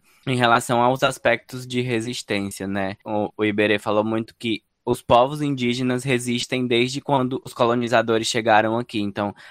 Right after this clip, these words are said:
a própria existência ainda de alguns povos, é, resumem, né, essas resistências, né, desses povos. E aí a gente queria, né, pra finalizar, assim, essa discussão, ou pra abrir ainda mais a discussão, que vocês comentassem, né,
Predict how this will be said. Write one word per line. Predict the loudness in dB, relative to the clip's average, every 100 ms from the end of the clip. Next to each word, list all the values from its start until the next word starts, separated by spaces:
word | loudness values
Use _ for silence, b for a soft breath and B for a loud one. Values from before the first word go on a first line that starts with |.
| B
a | -4 0
própria | 2 2 2
existência | -2 -4 -2 0 0 0 0
ainda | 0 0 0
de | 2
alguns | 2 2 -6 -6
povos, | 2 6 6 4 -2 -10 -14 _ -2 6
é, | 6 6
resumem, | 4 2 2 2 2 2 2
né, | 2 0 0 0
essas | 0 2 0
resistências, | 0 0 -6 -4 -4 -4 -6 -8
né, | -4 -2
desses | -2 -4 -8 -4
povos. | 2 2 0 -10 -8
E | 4
aí | 6 6
a |
gente | 4 0 -2
queria, | 2 4 4 6 6
né, | 4 2
pra | 4 0
finalizar, | 2 4 4 2 4 6 6
assim, | 2 -6 -6 -6 -4
essa | -4 -6
discussão, | -8 -6 0 2
ou | 2
pra | 4 6 6
abrir | 4 0
ainda | 2 2 0
mais | 4 4 4 2
a | -2
discussão, | -2 -12 -12 -8 -4 -4 -6 _ -12
que |
vocês | -2 0 2 2
comentassem, | 2 0 0 4 4 4 2
né, | -2 0 0